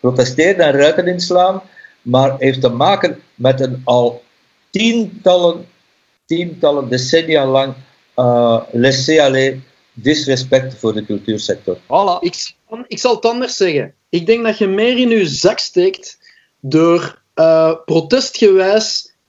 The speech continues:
Speaker 3: juist te gaan tonen wat dat je wel kunt, in plaats van dat je gaat, gewoon gaat gaan aanklagen.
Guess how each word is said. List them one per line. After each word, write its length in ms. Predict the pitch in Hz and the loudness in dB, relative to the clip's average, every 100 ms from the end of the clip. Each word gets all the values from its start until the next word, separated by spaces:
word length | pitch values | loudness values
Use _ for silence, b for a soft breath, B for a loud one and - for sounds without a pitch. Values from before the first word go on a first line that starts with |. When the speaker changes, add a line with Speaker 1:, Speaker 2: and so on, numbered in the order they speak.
| _ _ _ _ _ _ _ | _ _ _ _ _ _ _
Speaker 3:
juist 400 | 156 190 220 - | 2 4 2 2
te 100 | 220 | 0
gaan 360 | 190 175 160 143 | 2 0 -2 0
tonen 380 | 226 233 262 240 | 4 4 2 0
wat 160 | 214 | 0
dat 160 | 208 180 | 0 0
je 180 | 160 151 | 0 2
wel 300 | 170 240 - | 2 2 0
kunt, 400 | 226 233 233 - | -2 -2 -6 -8
in 200 | 185 175 | -6 0
plaats 260 | 185 185 | 0 0
van 160 | 196 180 | -2 -2
dat 140 | 175 175 | -2 0
je 100 | 165 | 0
gaat, 320 | 165 160 - | 2 0 -4
gewoon 340 | 139 151 180 202 | -2 2 2 4
gaat 200 | 190 180 | 2 2
gaan 360 | 165 165 156 - | 0 0 -6 -4
aanklagen. 840 | 143 160 147 147 127 117 101 | 0 0 0 0 0 -2 -6